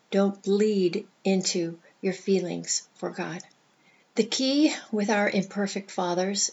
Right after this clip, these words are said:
is to forgive them. Those of you who are parents, you have to know that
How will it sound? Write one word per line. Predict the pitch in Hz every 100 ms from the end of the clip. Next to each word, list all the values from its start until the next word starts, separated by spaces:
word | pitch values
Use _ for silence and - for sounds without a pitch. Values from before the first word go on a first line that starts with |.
| -
is | 175 170 - -
to | - 175 170
forgive | - 170 180 170
them. | 180 147 - _ _ _ _ _ _ _ -
Those | 202 196
of | 190
you | 190 180
who | 180
are | 202 233
parents, | 190 165 160 190 - - -
you | - 233 311
have | 226 202 202
to | 180
know | 156 147 151
that | 151 156 151